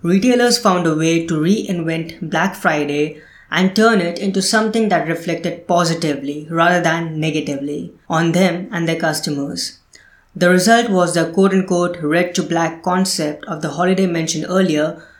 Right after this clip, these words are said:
which has pretty much stuck after that. Over the years,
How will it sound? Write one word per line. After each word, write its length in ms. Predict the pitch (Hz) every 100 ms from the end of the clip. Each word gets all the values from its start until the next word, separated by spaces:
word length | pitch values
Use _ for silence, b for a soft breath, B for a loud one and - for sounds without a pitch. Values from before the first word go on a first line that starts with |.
| B
which 140 | 226
has 160 | 277 269
pretty 200 | 277 240
much 200 | 233 208
stuck 260 | - 180
after 280 | 175 165 170
that. 360 | 156 143 - - _ _ _ _ _ _ _ -
Over 220 | 226 262
the 120 | 220 190
years, 540 | 165 165 175 - -